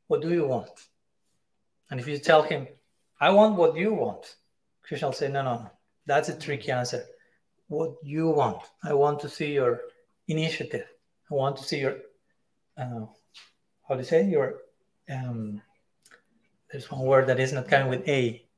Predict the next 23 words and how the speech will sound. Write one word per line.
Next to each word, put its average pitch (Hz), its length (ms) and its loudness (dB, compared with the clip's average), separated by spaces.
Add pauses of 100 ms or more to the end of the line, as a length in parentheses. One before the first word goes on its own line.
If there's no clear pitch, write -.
(160)
agency. 147 580 2 (640)
Your 170 160 2
agency 170 500 10
expressing 165 640 10
itself. - 500 -6 (320)
Well, 139 300 -10 (300)
what 143 280 2
do 170 140 -2
you 175 300 4
want? 123 480 -2 (1000)
Like 135 140 -6
when 135 240 -4 (100)
Srimad 156 380 2
Bhagavatam 160 500 10
and 131 120 -4
Rupa 151 220 0
Goswami 143 360 0
mentions 135 360 -6
the 135 100 -10
same 139 240 -4
thing, 143 240 -6
he 143 120 -12
says, 135 360 -6